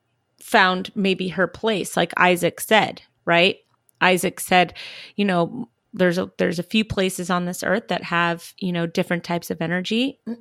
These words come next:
<clears throat> excuse me, "that have different types of energy,"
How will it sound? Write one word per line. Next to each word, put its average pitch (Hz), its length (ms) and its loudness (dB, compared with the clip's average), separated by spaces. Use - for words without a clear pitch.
<clears throat> - 420 -18
excuse 208 800 -6
me, 170 180 -4
"that 208 140 2
have 185 240 2
different 208 320 0
types 180 280 0
of 170 100 -8
energy," 226 600 -2